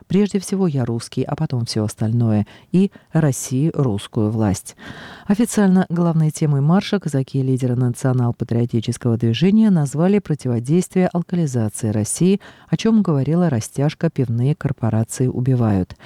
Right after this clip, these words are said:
По оценкам полиции, в акции участвовало от ста пятидесяти до двухсот человек.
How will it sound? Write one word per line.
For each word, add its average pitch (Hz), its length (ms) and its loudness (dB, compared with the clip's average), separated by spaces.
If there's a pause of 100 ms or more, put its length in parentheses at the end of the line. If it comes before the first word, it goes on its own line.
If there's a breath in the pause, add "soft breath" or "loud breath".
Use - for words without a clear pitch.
(340 loud breath)
По 202 100 2
оценкам 135 440 0
полиции, 185 480 0
в 147 120 0
акции 180 300 -2
участвовало 170 640 0
от 143 60 -2
ста - 220 -6
пятидесяти 156 680 -2
до 127 280 0 (220 soft breath)
двухсот 135 760 -2
человек. 98 600 0